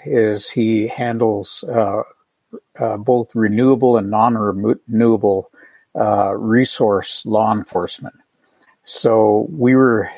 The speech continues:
trained and, uh, operated in the areas of fish and wildlife, uh, forestry, uh, parks and recreation areas. Uh, we, we would enforce the laws in those areas.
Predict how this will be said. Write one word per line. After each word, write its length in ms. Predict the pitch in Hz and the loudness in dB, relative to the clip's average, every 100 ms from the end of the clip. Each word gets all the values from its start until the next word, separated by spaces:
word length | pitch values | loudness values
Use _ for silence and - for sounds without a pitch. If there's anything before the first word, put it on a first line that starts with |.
| - | -8
trained 500 | 127 117 117 110 - - 196 139 | -4 -2 0 -2 -6 -14 -18 -12
and, 400 | 110 104 104 104 | -10 -8 -4 -2
uh, 160 | 107 - | 0 0
operated 580 | 107 120 110 107 107 104 | 0 0 -2 -2 0 -2
in 140 | 101 | -4
the 100 | 101 | -4
areas 640 | 98 104 104 95 95 - | 0 2 2 0 -4 -6
of 140 | 101 92 | -8 -6
fish 300 | - 117 - | -4 -4 -4
and 120 | 107 | -6
wildlife, 720 | 104 113 110 113 110 107 - _ _ _ _ _ _ | 0 2 2 2 2 0 -4 _ _ _ _ _ _
uh, 260 | - - - | -2 -2 -4
forestry, 960 | - 131 123 117 - - 110 107 - _ _ _ _ _ _ - | 0 2 4 0 -4 -4 -2 -2 -6 _ _ _ _ _ _ -6
uh, 240 | 98 95 | -4 -4
parks 380 | - - 123 - | -4 -4 -4 -6
and 120 | 127 | -6
recreation 800 | 110 113 - 107 104 110 - 110 | -2 -2 -2 0 2 0 -4 -4
areas. 840 | 104 107 107 107 104 98 98 - | 0 2 2 4 2 2 -4 -4
Uh, 260 | 101 95 92 | 0 2 2
we, 380 | 107 113 107 113 | 0 -6 -6 -6
we 220 | 113 113 | 0 0
would 220 | 104 107 | 2 2
enforce 560 | 101 95 - 110 98 - | 0 -4 -2 0 0 -4
the 80 | 101 | -4
laws 460 | 101 101 104 101 | 0 2 0 0
in 120 | 98 | -4
those 320 | 95 107 101 101 | 0 2 2 -4
areas. 580 | 92 95 95 98 - | -2 -2 0 -2 -4